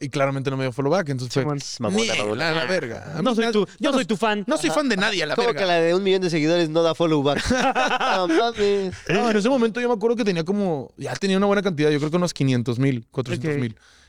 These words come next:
Speaker 1: Pero yo dije, "Güey, con mis mil cuatrocientos followers no creo que agarre mucho". Entonces,
Speaker 2: Simón.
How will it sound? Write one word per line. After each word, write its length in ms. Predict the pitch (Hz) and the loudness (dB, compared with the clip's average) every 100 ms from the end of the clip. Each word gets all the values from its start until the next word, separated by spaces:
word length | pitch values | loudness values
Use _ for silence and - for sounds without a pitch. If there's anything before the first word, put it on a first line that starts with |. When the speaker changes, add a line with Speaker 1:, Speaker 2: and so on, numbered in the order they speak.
| _ | _
Speaker 1:
Pero 160 | - 165 | -2 0
yo 100 | 160 | 2
dije, 360 | 160 - 143 135 | 2 2 0 2
"Güey, 280 | 180 196 | 0 0
con 140 | 170 170 | 0 0
mis 100 | 170 | 2
mil 240 | 180 180 | 0 -2
cuatrocientos 640 | - 208 170 170 175 175 | -2 0 0 2 0 0
followers 360 | - 175 165 156 | 0 2 4 2
no 140 | 160 | 2
creo 180 | 170 170 | -2 -6
que 380 | 151 143 127 123 127 | -2 0 0 0 2
agarre 200 | 131 131 | 2 0
mucho". 320 | 123 - 131 | -4 -10 -10
Entonces, 280 | 123 127 139 | -4 0 0
Speaker 2:
Simón. 180 | 151 | -2